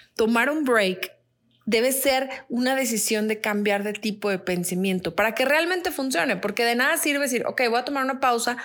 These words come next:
pero en estos quince minutos de pausa me voy a enfurecer más y me voy a alocar más".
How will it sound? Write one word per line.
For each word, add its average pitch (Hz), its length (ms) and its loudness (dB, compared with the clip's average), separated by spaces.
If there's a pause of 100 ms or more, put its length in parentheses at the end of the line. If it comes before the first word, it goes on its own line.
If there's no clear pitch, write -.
(320)
pero 190 120 -4
en 202 40 -2
estos 240 200 -4
quince 277 300 0
minutos 247 280 -2
de 240 60 -2
pausa 208 480 -2
me 185 220 -2
voy 180 180 -2
a 196 40 0
enfurecer 196 640 -2
más 185 320 0
y 202 100 -2
me 180 320 -2
voy 175 340 -2
a 202 120 2
alocar 170 440 -2
más". 190 260 -2